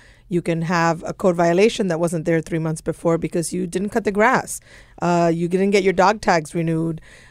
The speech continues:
Um, you know, obviously there could be an issue. You could have a fire. You could have a break-in. You could have, we could have a hurricane. We do live in Miami.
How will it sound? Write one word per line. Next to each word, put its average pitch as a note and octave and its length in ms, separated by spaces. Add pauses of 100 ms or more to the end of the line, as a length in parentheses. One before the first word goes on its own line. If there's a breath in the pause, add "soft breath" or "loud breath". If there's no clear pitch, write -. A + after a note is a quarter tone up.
(160 loud breath)
Um, D#3+ 680
you F#3+ 120
know, E3 340
obviously F#3 400
there F3+ 140
could E3+ 180
be F3+ 160
an F3 80
issue. F#3+ 420
You D#3+ 160
could E3 140
have F3+ 160
a A3 80
fire. A3 320
You E3 140
could D#3 120
have E3+ 140
a E3+ 40
break-in. F3+ 440
You E3 80
could E3 160
have, F3 280 (360 loud breath)
we F#3 80
could F3+ 120
have F3+ 140
a F3 80
hurricane. G#3 500
We F3 140
do F3 160
live F3+ 180
in G3+ 100
Miami. G3+ 500